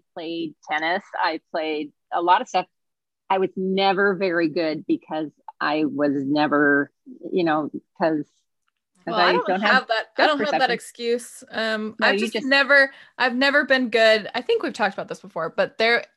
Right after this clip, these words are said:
Speaker 2: I had, I held I probably still do, but I doubt
Speaker 1: <laughs>
Speaker 2: anybody's keeping track anymore. I hold this, the record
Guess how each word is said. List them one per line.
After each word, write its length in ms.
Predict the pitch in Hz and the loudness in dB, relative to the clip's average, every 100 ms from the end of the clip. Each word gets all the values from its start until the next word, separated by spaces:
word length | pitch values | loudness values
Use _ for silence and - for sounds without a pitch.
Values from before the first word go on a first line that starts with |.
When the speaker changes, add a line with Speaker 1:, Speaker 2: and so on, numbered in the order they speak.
| _ | _
Speaker 2:
I 200 | - 226 | 2 2
had, 340 | 277 294 247 - | 2 4 2 2
I 180 | - 233 | 0 0
held 380 | 277 294 247 202 _ - | 2 2 0 -4 _ -4
I 100 | 220 | -4
probably 460 | 233 240 254 262 254 | 0 2 4 2 -2
still 340 | - 233 220 | -2 0 0
do, 360 | 196 202 185 185 | 0 0 0 0
but 100 | 185 | 0
I 100 | 160 | 0
doubt 340 | 190 185 180 - | 0 0 2 0
Speaker 1:
<laughs> 0 | |
Speaker 2:
anybody's 400 | 196 185 190 - | -4 -6 -8 -8
keeping 280 | 214 185 | -12 -10
track 300 | 190 190 175 | -6 -4 -4
anymore. 420 | 196 202 170 170 - - - - | -8 -12 -10 -10 -12 -20 -14 -2
I 120 | 214 | -2
hold 520 | 208 240 247 247 254 - _ _ - | 2 6 6 6 2 -16 _ _ -8
this, 280 | 233 - _ | -8 -8 _
the 280 | 214 208 190 | 2 2 2
record 540 | 190 208 208 269 254 | 0 0 2 2 2